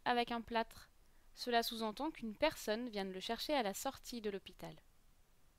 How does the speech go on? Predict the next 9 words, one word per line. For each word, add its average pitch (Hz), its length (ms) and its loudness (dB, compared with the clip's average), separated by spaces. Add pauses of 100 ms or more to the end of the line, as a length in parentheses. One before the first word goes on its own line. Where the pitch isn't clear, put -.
(760)
Il 240 120 2
ne 247 100 4
faut 254 120 2
pas 269 160 12
non 269 140 4
plus 294 240 2
mouiller 262 480 6
le 220 100 -2
plâtre. - 480 -8